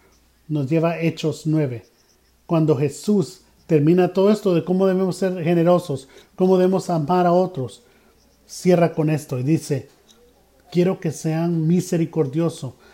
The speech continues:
así como el Padre es misericordioso, así como el Padre es co-,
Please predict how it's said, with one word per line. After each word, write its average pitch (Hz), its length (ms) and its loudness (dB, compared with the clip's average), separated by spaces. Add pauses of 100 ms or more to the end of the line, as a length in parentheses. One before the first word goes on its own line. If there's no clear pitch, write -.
(140)
así 175 420 -4
como 165 280 -2
el 143 60 -4
Padre 160 420 -2
es 135 140 -4
misericordioso, 123 800 -8 (520)
así 147 280 -6
como 160 180 -2
el 147 80 -4
Padre 139 380 -6
es - 100 -16
co-, 147 300 -14